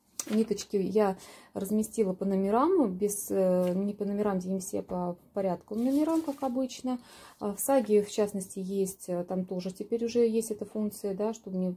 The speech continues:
кстати, понравилось. Я в своё время об этом подумала, и, в общем, видимо, мысли материализуются.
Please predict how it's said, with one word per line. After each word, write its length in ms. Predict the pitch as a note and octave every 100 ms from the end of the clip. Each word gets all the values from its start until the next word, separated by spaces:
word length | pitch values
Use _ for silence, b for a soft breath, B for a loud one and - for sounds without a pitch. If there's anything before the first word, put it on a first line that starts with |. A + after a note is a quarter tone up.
| -
кстати, 220 | - F3+
понравилось. 540 | F#3 F#3+ G#3 B3 B3+ B3
Я 80 |
в 20 | F#3
своё 180 | F#3+
время 220 | G3 G3 F#3
об 100 | F3
этом 180 | F3+
подумала, 560 | F3+ F#3+ F3+ F3+ A#3+ A3+
и, 140 | F#3+
в 120 | F#3 F#3
общем, 220 | F3+ F3
видимо, 340 | F3+ F3+ F3
мысли 260 | F3+ F#3 F3
материализуются. 880 | F3 - F3 E3+ F3 G#3+ B3 -